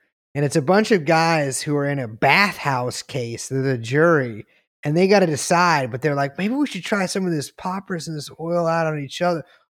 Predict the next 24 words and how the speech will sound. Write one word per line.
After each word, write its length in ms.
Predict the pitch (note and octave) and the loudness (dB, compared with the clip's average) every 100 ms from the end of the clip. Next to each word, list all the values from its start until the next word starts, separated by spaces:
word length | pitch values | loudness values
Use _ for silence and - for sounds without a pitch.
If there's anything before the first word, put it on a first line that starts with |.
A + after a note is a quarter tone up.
| - | -8
Oh, 280 | - A3 E3+ | -2 0 0
man, 480 | D#3+ G#3 A#3 D3+ B2 | -2 0 2 0 -4
like, 180 | A#2+ - | -16 -16
pff, 140 | - - | -12 -4
ah, 180 | F#3+ F3 | -2 -2
this 200 | E3 F#3+ | -6 -8
gay 280 | - E3+ D#3+ | -4 -2 -2
shit, 260 | - E3 D3 | -4 -4 -4
we 120 | F3+ | -4
should 160 | - | -4
convict 380 | D#3 C#3+ D#3+ E3+ | -8 -6 -4 -4
them 120 | D#3+ | -4
all. 180 | D3 - _ - | -6 -8 _ -12
But 200 | F3+ E3 _ _ _ _ _ - G4+ - - - - - | -10 -12 _ _ _ _ _ -16 -12 -10 -10 -8 -10 -8
your 160 | D3+ D3 | -8 -6
musk 580 | D#3 F#3+ A3+ F3+ - E3+ | -2 2 4 2 0 -6
is 100 | C3 | -6
so, 200 | G3+ D#3 - - - - - - - - - _ - - - - - - | -6 -8 -8 -8 -6 -6 -6 -8 -10 -12 -16 _ -18 -14 -12 -10 -10 -2
oh, 180 | F#3+ | 0
you 120 | G3 F3+ | 0 -2
smell 260 | - G3+ | 0 0
so, 140 | F#3 - | 0 -2
oh, 100 | F#3 | -4
your 320 | F3 D3+ A2+ | -4 -6 -8